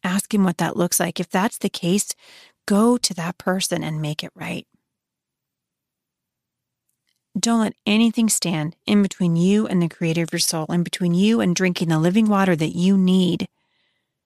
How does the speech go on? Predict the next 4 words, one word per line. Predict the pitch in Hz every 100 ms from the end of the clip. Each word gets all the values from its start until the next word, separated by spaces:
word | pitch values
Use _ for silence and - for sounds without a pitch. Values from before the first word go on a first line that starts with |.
| _ _ _ _ _ _ _ _ _ _ _ _ _ _ _
to | -
satisfy | - 208 185 190 - 180 180 180 - _ _ _ _ _ _
your | - -
soul. | - - 214 214